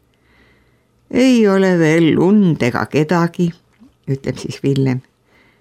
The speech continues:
"Ei veel, vaata, kuidas tähed säravad," vastab Aadu. "Lund oleks tarvis,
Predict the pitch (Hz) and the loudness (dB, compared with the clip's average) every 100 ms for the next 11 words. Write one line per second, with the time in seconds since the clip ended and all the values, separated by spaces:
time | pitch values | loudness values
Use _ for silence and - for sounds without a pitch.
0 | _ _ - 117 113 110 151 151 143 135 | _ _ -4 0 0 0 0 0 -2 -6
1 | - _ _ 135 165 170 165 - - 120 | -14 _ _ -6 0 0 -2 -8 -8 -4
2 | 113 - - 202 175 123 - - 110 113 | -4 -6 -6 -4 -4 -6 -8 -6 -4 -4
3 | 110 107 - - _ _ _ _ _ - | -6 -8 -12 -20 _ _ _ _ _ -18
4 | - - - - 113 - 131 - _ _ | -18 -20 -16 -12 -12 -12 -16 -16 _ _
5 | _ _ _ _ _ _ _ _ _ _ | _ _ _ _ _ _ _ _ _ _
6 | 202 233 254 254 208 160 147 143 - 151 | 0 2 4 4 2 2 0 -2 -4 -2
7 | 143 139 131 135 - | -2 -2 -4 -6 -10